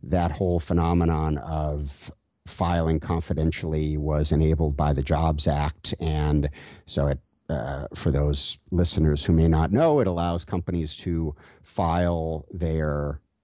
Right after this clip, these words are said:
S ones with the S E C confidentially until they're, until they're ready to, a few weeks before they're ready to start their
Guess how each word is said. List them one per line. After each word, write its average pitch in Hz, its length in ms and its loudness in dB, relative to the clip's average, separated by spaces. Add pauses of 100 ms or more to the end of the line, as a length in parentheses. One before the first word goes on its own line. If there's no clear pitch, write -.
(280)
S 90 260 -2
ones 80 720 0
with 87 280 -2
the 80 160 0
S - 180 -2
E 80 60 -2
C 78 200 0
confidentially 92 840 0
until 80 440 0
they're, 78 400 2 (880)
until 95 320 2
they're 80 160 2
ready 85 320 4
to, 80 500 0
a - 40 -6
few - 200 0
weeks 87 280 2
before 82 260 -4
they're 76 120 0
ready 80 280 4
to 76 420 0 (200)
start 92 420 -2
their 80 480 0